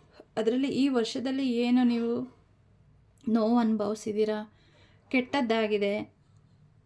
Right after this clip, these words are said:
ನಿಮ್ಮ ಮನಸ್ಸಲ್ಲಿ ಅದೆಲ್ಲ ಮೆಮೊರಿಯಾಗಿ ಕೂತ್ಕೊಂಡಿದೆ. So ಅದರಿಂದ ನೀವು ಹೊರಗಡೆ ಬರಬೇಕು ಅಂದರೆ ಅದನ್ನೆಲ್ಲ ಕ್ಲೆನ್ಸ್ ಮಾಡಬೇಕು. ಅದಕ್ಕೆ ಹೋ ಓಪನ್ ಓಪನೋ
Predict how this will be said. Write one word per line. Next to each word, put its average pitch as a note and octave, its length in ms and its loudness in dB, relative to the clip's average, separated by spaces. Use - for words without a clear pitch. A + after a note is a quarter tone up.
ನಿಮ್ಮ B3+ 220 8
ಮನಸ್ಸಲ್ಲಿ B3 520 2
ಅದೆಲ್ಲ A3 360 -2
ಮೆಮೊರಿಯಾಗಿ A#3 540 0
ಕೂತ್ಕೊಂಡಿದೆ. G#3+ 460 -6
So A3+ 180 -6
ಅದರಿಂದ A3+ 440 2
ನೀವು C4 160 2
ಹೊರಗಡೆ A3 380 -2
ಬರಬೇಕು G#3 420 -4
ಅಂದರೆ G#3 220 -6
ಅದನ್ನೆಲ್ಲ G#3 360 -4
ಕ್ಲೆನ್ಸ್ A3+ 460 2
ಮಾಡಬೇಕು. A3 460 0
ಅದಕ್ಕೆ A3 260 -4
ಹೋ A#3 200 -6
ಓಪನ್ G#3+ 480 -6
ಓಪನೋ A3 400 -6